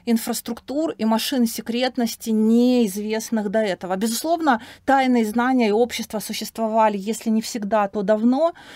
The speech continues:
но вот этот размах, детализация и отчетливость появляются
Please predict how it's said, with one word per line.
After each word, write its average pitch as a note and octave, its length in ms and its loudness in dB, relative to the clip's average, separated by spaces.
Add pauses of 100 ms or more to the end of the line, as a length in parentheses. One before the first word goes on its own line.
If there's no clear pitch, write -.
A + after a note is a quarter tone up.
(180)
но C#4+ 340 6
вот C4 500 -2
этот A#3+ 560 0
размах, A3 640 4
детализация G#3+ 880 -2
и G3+ 140 0
отчетливость C4 760 -2
появляются G#3+ 960 0